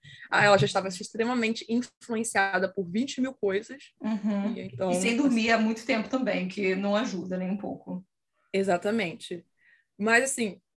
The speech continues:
Speaker 1: eu, eu, quando toda coisa, eu fiquei, eu acho que é a velhinha sim, mas eu não sei
Speaker 2: Uhum.
Speaker 1: como que vai acontecer. Na hora que ela aceitou novamente a bebida, Juliana,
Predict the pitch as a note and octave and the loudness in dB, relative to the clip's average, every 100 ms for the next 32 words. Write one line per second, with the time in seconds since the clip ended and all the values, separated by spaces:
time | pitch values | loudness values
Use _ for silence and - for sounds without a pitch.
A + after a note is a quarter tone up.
0 | _ _ _ _ - G3 C#4+ D#4+ B3+ - | _ _ _ _ 8 12 12 10 2 -6
1 | - _ _ _ _ _ _ - F#3 F#3+ | -18 _ _ _ _ _ _ -2 2 6
2 | G3 G3 G3 F#3 F#3 A3 C4+ C4+ G3 F#3 | 6 6 6 4 4 4 4 2 0 -4
3 | _ G3 G#3+ G#3 G3+ G#3 G3+ - G3+ F#3+ | _ 4 4 4 2 2 -2 -2 2 2
4 | E3 _ G3 G#3 A#3 - F#3+ G3 F#3+ G3+ | 2 _ 6 6 6 4 4 6 2 0
5 | A3+ - C4 A3+ - _ _ F#3+ G3+ G#3 | -6 -4 -2 -2 -6 _ _ 0 2 2
6 | G#3 G3+ G#3 A3 B3 A#3 G#3 - G#3 A#3+ | 2 2 2 2 0 2 2 4 2 4
7 | A3+ - G#3+ B3+ D4 D4 - A3 A3+ G3+ | 4 2 4 4 6 4 4 2 2 8
8 | G#3+ B3 A#3 G3 A3 A3+ C4+ F3+ A#3+ B3+ | 8 8 4 6 6 10 10 8 4 6
9 | A3 A3 F#3+ F#3+ G3+ G#3+ G3+ | 6 4 0 2 6 8 6